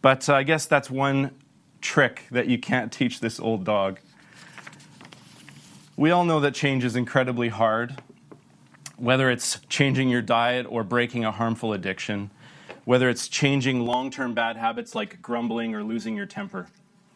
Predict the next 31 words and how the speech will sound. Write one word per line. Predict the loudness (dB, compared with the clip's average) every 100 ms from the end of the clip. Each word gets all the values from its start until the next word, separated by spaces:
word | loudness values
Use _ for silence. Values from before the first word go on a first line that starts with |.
| _ -20 _ _ _ -4
And | -2
there's | -2 -2
an | -2
entire | -2 -6 -2 -2 -2 -4
industry | -6 -6 -6 -6 -6 -8 -4
that's | -4 -2
been | 0 0
built | 0 0 2
up | 0 0
of | -8 -8
self-help | -6 2 2 4 0 2
books | 0 0 0 -2
and | -2 -4 -4 2
motivational | 2 4 0 0 -2
speakers | -4 0 0 2 0 0 -12 -20 -16 2
who | 4 4
are |
supposed | 2 2 0 0
to |
help | 0 2 2 2
us | -2 0 -8 -10 -12
to | 0 2
make | 2 2
these | -2 0
big | 0 0
changes | 0 0 0 -2
to | -2
become | -2 0 0
our | 0
best | 0 0 0 -4 -12 _ _
selves. | -8 -6 0 2 2 -2 -10